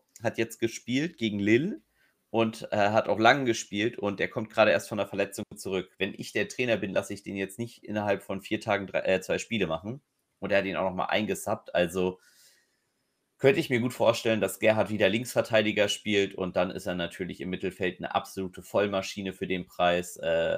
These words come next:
auf dieser Position. Das ist natürlich gut. Wenn ihr dann,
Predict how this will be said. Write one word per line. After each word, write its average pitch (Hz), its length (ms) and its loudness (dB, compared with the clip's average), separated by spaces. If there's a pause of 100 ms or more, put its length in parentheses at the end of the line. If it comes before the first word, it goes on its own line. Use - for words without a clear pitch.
auf - 160 -6
dieser 92 260 -2
Position. 87 680 -6
Das 85 120 -10
ist - 60 -16
natürlich - 360 -14
gut. 120 300 -6 (840)
Wenn 107 220 4
ihr 120 120 2
dann, 107 360 2